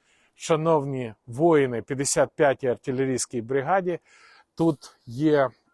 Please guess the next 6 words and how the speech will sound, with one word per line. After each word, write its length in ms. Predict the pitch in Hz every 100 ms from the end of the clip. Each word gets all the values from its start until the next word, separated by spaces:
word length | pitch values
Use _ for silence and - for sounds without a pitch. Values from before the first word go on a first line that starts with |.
| _ _ _ _ _ - -
е, 460 | 123 123 117 120
десяток, 920 | 113 110 151 - 165 143 - 123 - _ _ - - _
е, 260 | 123 117 120
ваших 640 | 120 147 - 131 107 -
кразів, 560 | - 156 170 165 185 156 _ -
будуть 500 | 110 151 139 127